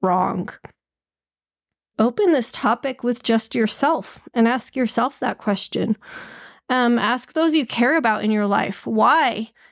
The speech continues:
is lying wrong?" In spirituality, which is what we all have, it's not a trend. There is karma.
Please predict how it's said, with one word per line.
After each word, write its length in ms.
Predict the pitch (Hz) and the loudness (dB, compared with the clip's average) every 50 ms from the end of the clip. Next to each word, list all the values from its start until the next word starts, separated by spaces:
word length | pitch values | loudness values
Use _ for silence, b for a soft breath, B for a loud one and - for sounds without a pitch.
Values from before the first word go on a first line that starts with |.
| b b _ | b b _
is 240 | 269 240 240 226 220 | -2 -2 0 2 2
lying 540 | 226 214 202 202 202 196 196 196 196 185 | 2 4 4 4 2 2 0 0 -2 0
wrong?" 480 | 185 196 196 185 185 190 - 202 - - - - _ _ b b b b b b b b b _ _ _ | 0 0 0 0 0 -2 -4 -6 -8 -12 -14 -18 _ _ b b b b b b b b b _ _ _
In 440 | - 247 254 254 262 262 262 254 - - | 0 2 2 2 2 2 2 0 0 -2
spirituality, 1300 | - - - - - 226 240 269 320 349 330 - 330 311 269 208 214 202 214 240 247 269 277 285 294 294 - _ _ _ _ _ | -6 -6 -6 -2 0 2 2 2 2 0 0 0 0 2 2 4 2 2 2 0 -2 -2 -2 -4 -4 -6 -8 _ _ _ _ _
which 340 | - 247 240 247 233 - - | -2 0 0 0 0 0 0
is 320 | 247 233 233 226 220 - - - - - | 2 2 2 2 0 -2 -6 -12 -12 -4
what 260 | 254 254 240 220 - | 0 0 2 2 0
we 220 | 226 254 247 233 226 - | -2 -2 -2 -2 0 2
all 300 | 226 226 214 214 214 208 | 2 4 4 4 2 0
have, 540 | - - - 214 208 226 - - - - B B B B B B B B B | -2 -4 -2 -2 -2 -2 -4 -6 -10 -16 B B B B B B B B B
it's 280 | - 220 220 - - | 0 0 0 4 4
not 240 | 220 208 196 196 202 | 4 6 6 4 2
a 80 | 240 254 | 0 0
trend. 560 | 240 - - - 240 208 - - - - B B B B B B B B B B B B B B B - | -2 -4 -2 -2 0 0 0 -2 -4 -6 B B B B B B B B B B B B B B B 2
There 300 | 226 233 240 254 254 254 | 4 4 4 4 2 2
is 440 | - 240 247 233 226 233 220 - - | 2 2 4 4 4 4 2 -2 -6
karma. 560 | - - - 269 247 233 208 202 214 - 202 | -10 -4 -2 -2 -2 -2 -4 -6 -10 -14 -16